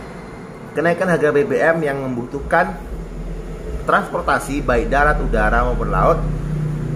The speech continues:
yang membutuhkan bahan bakar itu sendiri tentunya.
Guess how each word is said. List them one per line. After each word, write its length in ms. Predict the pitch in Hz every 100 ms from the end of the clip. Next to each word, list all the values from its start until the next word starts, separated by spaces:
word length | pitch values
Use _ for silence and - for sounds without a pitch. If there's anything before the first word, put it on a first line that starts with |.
| - - 156
yang 240 | 190 208
membutuhkan 680 | 196 214 - - 175 180 190 - - 135
bahan 240 | 131 123
bakar 400 | 120 120 127 110
itu 160 | 110 117
sendiri 320 | 110 110 107
tentunya. 400 | 101 110 98